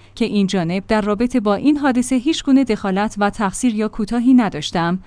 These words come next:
و در جریان رسیدگی به این پرونده، پدر بزرگوار آقای جوادی ف پس از شنیدن مدافعات این جانب در دادگاه و ملاحظه اسناد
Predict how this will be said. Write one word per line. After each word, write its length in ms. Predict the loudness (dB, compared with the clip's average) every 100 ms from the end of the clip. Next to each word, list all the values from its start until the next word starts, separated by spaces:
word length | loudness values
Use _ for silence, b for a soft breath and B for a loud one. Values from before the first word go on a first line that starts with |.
| b -2
و 80 |
در 120 | 0 0
جریان 460 | 0 0 4 4
رسیدگی 580 | 4 0 -2 -4 -2 0
به 80 | 2
این 200 | 4 4
پرونده، 640 | 2 0 -2 -6 -8 -16 -8 2
پدر 220 | 4 4
بزرگوار 720 | 4 2 2 2 2 2 2
آقای 460 | 2 2 2 2 2
جوادی 420 | 0 -2 -4 -4
ف 120 | 0
پس 320 | 0 0 0
از 160 | 0 2
شنیدن 420 | 2 2 4 6
مدافعات 600 | 6 4 0 0 0 0
این 240 | 0 0
جانب 380 | 0 0 0 0
در 160 | 0 0
دادگاه 500 | 2 0 2 0 2
و 120 | 2
ملاحظه 640 | 2 0 0 0 2 2 2
اسناد 460 | 0 0 0 0